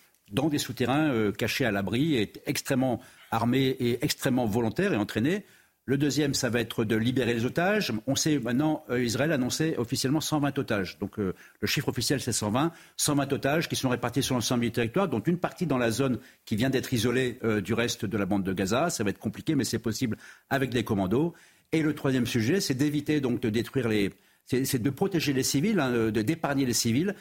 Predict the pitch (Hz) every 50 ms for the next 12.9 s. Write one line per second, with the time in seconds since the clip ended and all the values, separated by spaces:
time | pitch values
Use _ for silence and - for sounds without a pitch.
0 | - - - - - - 175 165 143 - - 147 - 143 135 135 147 - 135 123
1 | 120 113 120 120 113 - 131 113 - - 110 104 107 - - 101 104 123 165 170
2 | 165 135 117 113 110 104 151 170 160 165 - - - 151 156 143 - - - -
3 | _ _ - 160 165 - 170 - - 156 151 147 147 - 151 147 135 127 117 147
4 | 147 139 127 110 - - _ _ _ _ - 101 110 170 190 190 185 165 151 147
5 | 139 139 143 123 - - 135 127 143 175 156 - - 135 127 120 120 131 160 196
6 | 170 139 143 135 131 - - - 135 147 151 160 - - - _ _ - 131 -
7 | 143 123 - - 170 147 123 139 139 127 120 117 - 139 135 131 120 110 123 113
8 | 135 123 - - - 139 - 175 180 165 139 - 135 151 151 - - 151 135 -
9 | 127 117 117 110 107 104 - - - 143 170 170 - - - - _ _ _ -
10 | 147 139 120 - 131 117 - - 123 110 - 143 147 151 139 110 - 127 117 113
11 | 110 - 113 - - 117 107 131 151 - 123 - 127 117 117 113 113 - - -
12 | - _ _ - 135 127 - 123 113 - - 123 123 139 147 139 - 117